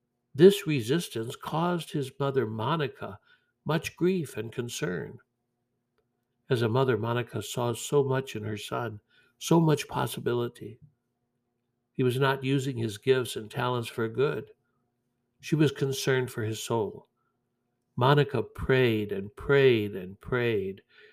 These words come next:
Her own prayer and relationship with God was her gift to her son. I read that she said before she died, "One thing only there was for which I desired to linger in this life,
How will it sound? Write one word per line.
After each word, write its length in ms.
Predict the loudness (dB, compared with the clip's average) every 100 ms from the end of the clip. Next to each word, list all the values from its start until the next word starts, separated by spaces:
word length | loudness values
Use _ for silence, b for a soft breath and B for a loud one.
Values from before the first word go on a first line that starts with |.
| b b b _ _
Her 260 | 4 4 4 2
own 300 | 4 4 0
prayer 340 | 0 2 2
and 100 | 0
relationship 540 | 2 2 2 -2 -4
with 200 | -4 -4
God 260 | -2 -2 0
was 180 | -2 -4
her 320 | -2 -4 -2
gift 460 | -4 -4 -4 -12 -20 _ _ _ _ _
to 100 | -2
her 160 | 0 -2
son. 340 | -2 -6 -6 -10 -18 _ _ _ _ _ _ _ _ _ _ _ _ _ _ _ _ _ _ _ _ _ _ _ _ -4
I 80 | 2
read 260 | 6 6 6
that 220 | 0 -2
she 220 | -6 -6
said 300 | -2 0 0
before 300 | -2 -4 -6
she 160 | -4 -6
died, 400 | -4 -2 -4 -8 b b b b
"One 340 | 4 4 4 0
thing 400 | 0 0 0 -2
only 580 | 2 2 2 0 -2 -6 -12 _ _ _ _ _ _ _ -2
there 200 | 0 2
was 380 | 0 0 0 -4
for 220 | -4 -2
which 300 | -2 -4 -4
I 140 | -4
desired 600 | -2 -4 -2 -2 -2 -4 -6
to 120 | -8
linger 400 | -2 -2 -2 -4
in 140 | -4
this 240 | -6 -8 -6
life, 400 | -6 -8 -12